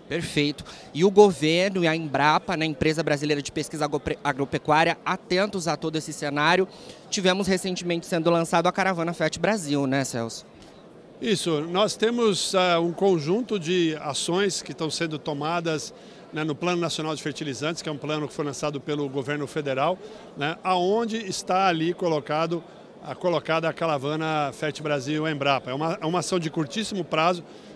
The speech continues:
Speaker 2: Nós já estamos na estrada, né? Já fomos ao Mato Grosso, já fomos a São Paulo, a região de Bebedouro, estamos indo agora a outras regiões. Né? Nós vamos visitar quarenta regiões, ah,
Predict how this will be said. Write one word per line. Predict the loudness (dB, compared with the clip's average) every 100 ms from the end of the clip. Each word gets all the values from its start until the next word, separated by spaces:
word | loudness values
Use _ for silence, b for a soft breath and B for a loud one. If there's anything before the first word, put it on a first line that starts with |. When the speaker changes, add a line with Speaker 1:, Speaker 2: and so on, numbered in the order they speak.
| B
Speaker 2:
Nós | 0 2 2
já | 0
estamos | 0 -2 0 0 0
na | -2
estrada, | -2 -2 0 0 0
né? | -2
Já | -2 -4
fomos | -2 -2 -2
ao | -2
Mato | -2 -4 -4
Grosso, | -2 -2 -2 -8 B B B
já | -4 -2
fomos | 0 0 2
a | 2 2 0
São | -4 -2
Paulo, | 0 2
a | 0
região | -2 -4
de | -4
Bebedouro, | -4 -4 0 -2
estamos | -2 -2 -2
indo | 0
agora | 0 0 0
a | 0
outras | 0 -2 -4
regiões. | -4 -4 -2 -2 -4 -8 B B B B
Né? | -4
Nós | -2 0
vamos | 0 0
visitar | 0 -2 0 0
quarenta | 2 0 2 0 0 -2
regiões, | -2 -2 -2 0 0 -2 -6
ah, | -4 -2